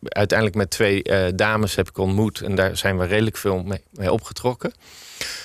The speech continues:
Maar ik had ook de vrijheid om gewoon een weekje niet met hun op te lopen. En zij ook. Dus daar, daar zit een soort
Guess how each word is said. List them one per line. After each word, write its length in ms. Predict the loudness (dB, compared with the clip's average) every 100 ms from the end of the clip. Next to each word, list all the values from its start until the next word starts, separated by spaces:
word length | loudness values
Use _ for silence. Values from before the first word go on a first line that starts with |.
| -4
Maar 160 | 0 0
ik 120 | 2
had 180 | 2 4
ook 160 | 2
de 80 | 0
vrijheid 400 | 0 2 2 2
om 140 | 0
gewoon 240 | 2 2 2
een 80 | 4
weekje 720 | 2 2 -2 2 4 2 0 -4 _
niet 600 | -4 0 0 0 -6 -8 -2
met 240 | 0 2
hun 160 | 0 2
op 160 | -2 0
te 120 | 2
lopen. 340 | 4 2 0
En 100 | -2
zij 260 | 2 4 4
ook. 280 | 4 2 -2
Dus 160 | -4 0
daar, 220 | 2 0 0
daar 180 | 0 0
zit 260 | 0 -2
een 160 | -2 -2
soort 400 | 2 2 0